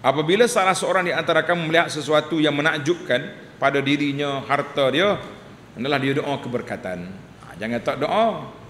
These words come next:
Kalau kita tak doa, maknanya kita cari penyakit untuk kita sendiri.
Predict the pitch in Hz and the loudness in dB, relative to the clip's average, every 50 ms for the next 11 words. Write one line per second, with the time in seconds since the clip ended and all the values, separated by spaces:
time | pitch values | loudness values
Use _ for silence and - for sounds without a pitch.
0 | - - - - - - - - - - - 113 127 131 131 143 139 143 135 117 | -20 -20 -20 -20 -20 -20 -20 -20 -16 -6 -2 0 0 2 0 2 2 2 2 2
1 | 151 147 147 147 151 170 190 190 170 170 185 202 233 - - - - - - - | 2 2 2 2 2 2 2 2 0 0 -2 -6 -6 -6 -8 -10 -12 -16 -18 -18
2 | - - 185 180 190 180 - 180 180 175 151 170 185 175 - 165 - - - - | -8 -8 -4 -2 -2 0 0 2 2 2 2 2 -2 0 -2 -6 -6 -6 -10 -10
3 | - 156 - - 160 156 151 151 127 113 113 113 101 87 78 | -8 -6 -6 -4 -4 -4 -4 -4 -4 -2 -2 -2 -2 -4 -10